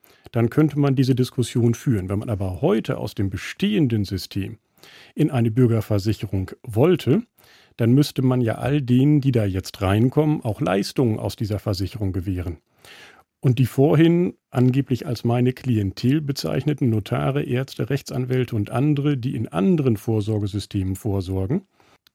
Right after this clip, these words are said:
leisten heute einen gewaltigen Sozialbeitrag über ihre Steuerlast für die gesetzlichen Sozialversicherungssysteme. In die gesetzliche Rente werden aus allgemeinen Steuermitteln in diesem Jahr vermutlich rund hundertzwanzig Milliarden Euro eingezahlt.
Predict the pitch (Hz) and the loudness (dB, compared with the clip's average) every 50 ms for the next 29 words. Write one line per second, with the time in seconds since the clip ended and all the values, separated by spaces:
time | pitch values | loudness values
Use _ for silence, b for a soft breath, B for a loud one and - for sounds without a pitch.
0 | _ - - - 165 196 220 202 - - - - 117 95 101 107 98 - - 113 | _ -16 -4 0 0 0 2 0 -2 -2 -2 -2 0 0 0 0 0 -2 -4 -4
1 | - 117 113 113 110 101 113 104 98 104 147 160 95 101 196 - - 180 156 170 | 0 0 2 2 2 2 0 0 0 0 0 0 0 -2 -4 -2 -4 -2 0 2
2 | 160 135 139 131 - - - 160 165 170 175 156 113 101 101 95 101 - - - | 2 2 2 0 0 -2 -2 -2 0 0 0 0 0 0 -2 -2 -2 -4 -4 -4
3 | 131 147 - - - 139 131 - - 131 101 104 - - - 175 180 151 120 110 | -4 -4 -4 -4 -2 -2 -2 -2 -2 -2 -2 -4 -4 -4 -4 -2 -2 -2 -2 -2
4 | 107 110 143 - - - - - - - 143 151 175 165 160 185 170 156 143 117 | -2 -2 -4 -4 -6 -12 -16 -10 -2 2 2 2 2 2 -2 -2 0 0 0 2
5 | 117 107 - - - 139 127 - 170 147 165 160 - - 202 214 196 - 143 117 | 2 0 -2 -2 -4 -4 -2 -2 0 0 -2 -2 -2 -2 -2 -2 0 0 0 0
6 | 120 104 - - 110 95 - 120 117 - - 64 64 64 - - b b b b | -2 -2 -2 -4 -6 -4 -6 -8 -8 -6 -6 -8 -8 -10 -12 -16 b b b b
7 | b b b b b b b _ _ _ - 170 160 156 135 147 143 135 - 123 | b b b b b b b _ _ _ 4 4 6 6 4 2 2 4 4 4
8 | 117 135 143 - - 180 175 - 175 151 135 123 131 147 - 165 151 143 156 147 | 4 2 0 0 -2 -4 -2 -2 -2 -2 0 0 0 0 0 -2 0 0 0 0
9 | 139 160 - 131 107 - - 127 143 160 165 156 165 160 165 165 160 160 - - | -2 -2 -4 -4 -6 -4 -4 -2 0 0 0 0 0 0 0 0 0 -2 -2 -2
10 | 123 113 110 113 117 120 127 143 143 - 160 165 170 180 b b b b b b | 0 0 0 0 0 -2 -2 -2 0 0 2 2 2 0 b b b b b b
11 | b - 143 120 113 120 123 123 135 135 131 143 143 151 - - 139 117 120 131 | b 0 0 2 4 4 2 4 4 2 2 2 0 -2 -2 0 0 2 2 2
12 | 120 - 151 156 - - 143 139 143 139 - 131 127 127 123 - - - - 123 | 2 2 0 -2 0 2 2 2 2 4 4 4 4 4 2 0 -6 -4 -2 -2
13 | 117 123 - 156 147 - - 135 123 113 104 98 98 95 101 110 139 151 - - | -2 0 0 -2 0 2 2 2 2 2 0 -2 -2 -2 0 0 -2 -2 0 0
14 | 196 185 - 123 - 113 104 98 98 92 - - 98 - - - - | 0 0 0 -2 -2 -2 -2 -2 -2 -4 -4 -4 -4 -4 -6 -12 -20